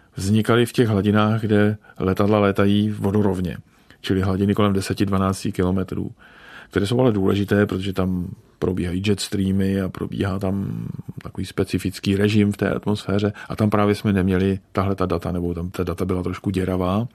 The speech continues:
a ukázalo se, že modely právě v těchto hladinách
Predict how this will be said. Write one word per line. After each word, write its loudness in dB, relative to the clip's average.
a -4
ukázalo 4
se, 2
že 2
modely 4
právě 2
v -8
těchto 0
hladinách 0